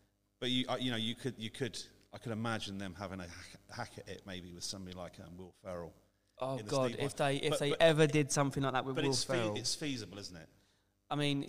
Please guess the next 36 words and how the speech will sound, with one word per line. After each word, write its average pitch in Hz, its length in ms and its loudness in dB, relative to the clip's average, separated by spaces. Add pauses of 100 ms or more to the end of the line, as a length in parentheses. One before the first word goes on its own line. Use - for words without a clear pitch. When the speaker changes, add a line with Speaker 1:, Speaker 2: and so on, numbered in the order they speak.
Speaker 2:
yeah, 135 240 2
it's 131 240 -2
feasible 135 420 -2
that 120 140 -6
they 120 140 0
would 117 340 -6 (160)
go 117 180 0
down 110 240 -4
that 110 160 -6
route, 107 400 -6
but, - 300 -8 (720)
I - 20 -12
mean, 110 140 -6
I, 113 240 -2
I 113 100 -2
loathe 107 460 -2
Will 95 160 -6
Ferrell 98 400 -6 (580)
with 110 140 -10
every 107 260 -6
bone 101 280 -4
in 98 60 -6
my 98 140 -6
body. 107 380 -8 (480)
I 104 40 -16 (200)
just - 200 -10
can't 98 160 -10
stand 104 380 -4
him. 87 100 -8
I 90 60 -12
think 101 220 -8
he's 98 160 -6
one-dimensional, 101 1080 -6
and 95 360 -10 (560)
he, 110 160 -6
he, 107 280 -8